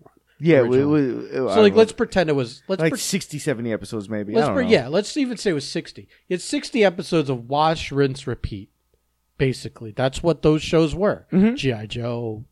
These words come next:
Speaker 2: Transformers,
Speaker 1: Transformers, all of them,
Speaker 2: yeah.
Speaker 1: wash, rinse, repeat. Nobody died. Uh, it was, it was basically like bad guy fights good guy, good guy wins,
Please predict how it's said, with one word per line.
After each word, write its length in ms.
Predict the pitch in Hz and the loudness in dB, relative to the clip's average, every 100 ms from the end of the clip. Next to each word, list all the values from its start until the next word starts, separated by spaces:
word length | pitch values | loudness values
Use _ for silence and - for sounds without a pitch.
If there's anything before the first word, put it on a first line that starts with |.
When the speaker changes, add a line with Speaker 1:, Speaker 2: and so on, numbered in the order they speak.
| - | -6
Speaker 2:
Transformers, 460 | 151 131 - 131 | -2 -2 -4 -2
Speaker 1:
Transformers, 380 | 131 135 131 127 | 2 2 0 0
all 180 | 180 220 | 2 4
of 60 | 220 | 2
them, 80 | |
Speaker 2:
yeah. 120 | 202 - _ - | 0 -4 _ 0
Speaker 1:
wash, 340 | 156 175 - | 4 4 4
rinse, 160 | 160 - | -6 -6
repeat. 380 | 139 123 107 113 | -6 -6 -8 -6
Nobody 340 | 147 160 160 | -2 0 2
died. 580 | 147 143 147 143 143 - _ _ _ - | 0 0 -2 -2 -4 -6 _ _ _ -12
Uh, 240 | 143 120 131 | -10 -8 -4
it 80 | 131 | 0
was, 360 | 135 123 - | 0 -2 -6
it 80 | 180 | 2
was 140 | 143 131 | 4 4
basically 440 | 147 139 143 143 | 2 0 -2 -4
like 260 | 131 120 120 | -2 -4 -6
bad 260 | 127 127 | -6 -4
guy 640 | 139 131 131 131 127 123 120 _ _ _ _ _ | -4 -2 -2 -4 -4 -8 -10 _ _ _ _ _
fights 240 | 156 156 - | -2 -2 2
good 240 | 208 175 | 0 2
guy, 540 | 202 190 180 175 160 - - - _ _ _ _ _ _ _ - | 2 4 4 2 0 -2 -16 -20 _ _ _ _ _ _ _ -16
good 160 | 127 | -6
guy 160 | 139 131 | -2 2
wins, 480 | 233 233 214 - | 4 4 4 -2